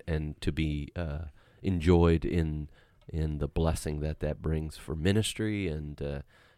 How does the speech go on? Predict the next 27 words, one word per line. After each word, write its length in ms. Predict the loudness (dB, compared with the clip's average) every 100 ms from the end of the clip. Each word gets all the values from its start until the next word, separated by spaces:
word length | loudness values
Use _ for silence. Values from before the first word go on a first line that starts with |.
| -14
and, 380 | -6 -4 -4 -8
uh, 180 | -8 -8 -8
I, 340 | -8 -6 -8 -6
you 120 | -6
know, 180 | -6 -8 -10
I 60 | -12
can 160 | -10
speak 260 | -8 -8 -6
very 180 | -6 -6
clearly. 440 | -4 -4 -2 -4 -8 -20 _ _
Uh, 240 | -6 -4 -4
so 300 | -2 0 0
a 100 | -2
person 360 | 0 0 0 0
who 120 | 0
is 100 | 0
single 420 | -2 -2 0 0 0
and 100 | 0
doesn't, 360 | 0 0 -4 -6 _
and 180 | -4 0
doesn't 260 | 0 0 0
have 180 | 0
the 80 | 0
desire 400 | 0 0 2 0
to 60 | 0
be 140 | -2
married 460 | -2 0 0 -4